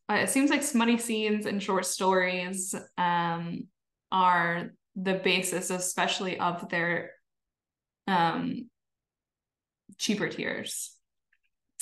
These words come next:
And then fifty dollars, we have full library access. I'm assuming that's all of their content. Um, yeah. And we have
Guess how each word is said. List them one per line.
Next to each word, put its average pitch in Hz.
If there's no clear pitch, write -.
And 220
then 208
fifty 233
dollars, 208
we 196
have 190
full 262
library 208
access. 190
I'm 190
assuming 196
that's 175
all 185
of -
their 170
content. 262
Um, 196
yeah. 254
And 208
we 208
have 208